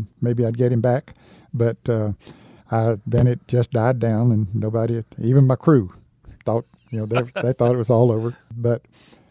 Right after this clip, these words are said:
at, at Asheville, I had, uh, been leading the race, and I cut down a tire and had to make an unscheduled stop, and I got over a lap behind, and, uh, had a fast enough car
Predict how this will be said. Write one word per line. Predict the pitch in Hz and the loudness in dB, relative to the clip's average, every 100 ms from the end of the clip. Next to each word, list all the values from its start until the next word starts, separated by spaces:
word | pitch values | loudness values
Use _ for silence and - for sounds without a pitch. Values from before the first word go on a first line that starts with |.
| _ _ - | _ _ -8
at, | 117 117 143 | -4 -4 -2
at | 120 | 0
Asheville, | 135 165 - - 131 127 117 135 | 4 4 2 0 0 0 -4 -4
I | 123 151 | 0 0
had, | 135 117 120 | 0 -2 -4
uh, | 113 104 | -6 -4
been | 110 135 135 | -4 0 2
leading | 143 175 156 | 2 4 4
the | 135 | 2
race, | 131 117 113 - - _ - | 0 0 -2 -6 -18 _ -6
and | 113 110 | -2 -2
I | |
cut | - 143 139 | -2 -4 -2
down | 131 123 | -2 -2
a | |
tire | - 165 123 101 - _ - _ _ _ _ | -2 -2 -2 -6 -14 _ -20 _ _ _ _
and | - 113 110 113 101 - - - | -4 0 2 0 -2 -8 -20 -6
had | 127 120 | -4 0
to | |
make | 120 123 123 | 0 0 2
an | |
unscheduled | 127 123 - 131 120 110 | 2 0 0 -2 0 -6
stop, | - - 170 143 123 | -6 0 2 2 -2
and | 113 | -2
I | |
got | 127 120 - - _ _ _ | -2 -6 -10 -20 _ _ _
over | 135 123 117 | -2 0 0
a | |
lap | 127 135 123 | 2 0 -2
behind, | 98 151 165 120 127 - _ - - _ _ - | -2 0 2 0 -2 -6 _ -20 -20 _ _ -8
and, | 127 120 117 120 | -4 -2 -2 -4
uh, | 117 113 107 - _ - _ _ _ _ _ _ _ | -6 -6 -8 -10 _ -20 _ _ _ _ _ _ _
had | - 156 | 0 2
a | 151 | 4
fast | 165 156 - | 4 2 4
enough | 151 156 | 4 4
car | - 156 107 123 | 0 0 0 -4